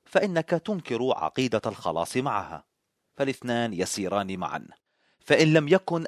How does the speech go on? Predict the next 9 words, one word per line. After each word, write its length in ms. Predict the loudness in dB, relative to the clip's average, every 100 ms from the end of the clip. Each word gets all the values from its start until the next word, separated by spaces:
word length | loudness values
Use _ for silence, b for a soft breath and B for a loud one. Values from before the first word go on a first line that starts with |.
| 0
المسيح 640 | 0 0 -2 -2 -4 -8
هو 500 | -14 -6 0 4 4
الله 440 | 4 6 4 4 -2 _ _
الإنسان، 840 | -6 -6 -8 -6 -2 0 0 0 -6 b b b b b b
وإن 340 | 6 6 8
لم 160 | 6 6
يكن 340 | 2 2 -6
هو 280 | -2 4 4
الله 440 | 4 6 6 4